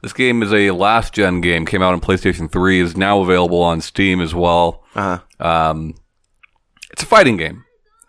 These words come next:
Speaker 1: And it's not for everybody. So if you're, like, super into fighting games, you probably won't get much out of this unless you just wanna play through it for fun.
Speaker 2: Right.
Speaker 1: Uh, the online is dead.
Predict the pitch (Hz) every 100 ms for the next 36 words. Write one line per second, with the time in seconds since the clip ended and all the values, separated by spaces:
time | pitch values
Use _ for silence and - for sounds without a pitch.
0 | _ - _ _ - 113 117 113 110 110
1 | - - _ _ - 123 156 175 151 180
2 | 160 120 101 90 78 - - 110 107 175
3 | 170 - - 233 180 185 175 180 165 165
4 | 170 165 - 151 202 - 240 190 170 110
5 | 117 120 113 117 110 110 - 117 113 -
6 | 113 120 - 127 113 - 107 98 95 78
7 | 87 - 82 71 - - 107 90 82 -
8 | 95 95 107 110 110 104 101 87 78 90
9 | 101